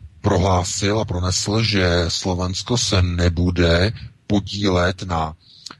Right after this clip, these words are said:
eh, ne na hysterii, on řekl na běsnění,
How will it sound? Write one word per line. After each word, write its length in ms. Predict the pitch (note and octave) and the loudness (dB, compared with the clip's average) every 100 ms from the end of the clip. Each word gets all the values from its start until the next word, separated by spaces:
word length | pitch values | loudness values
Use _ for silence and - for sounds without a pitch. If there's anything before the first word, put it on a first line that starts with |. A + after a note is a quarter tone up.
| _ - | _ -14
eh, 600 | F#2+ F2 F2 F2 E2+ E2+ | -8 -6 -4 -2 -4 -4
ne 200 | F2 A#2 | -2 0
na 80 | G2 | 0
hysterii, 540 | E2+ - - F#2+ F#2 | -2 -4 -2 -2 0
on 160 | F2+ F2 | -2 -4
řekl 260 | G2 F2+ F#2 | -4 -4 -2
na 160 | E2+ | -2
běsnění, 960 | D#2+ F2 B2+ - - G2 F2 D#2+ D2+ C#2 | 0 2 4 4 0 0 -2 -4 -8 -12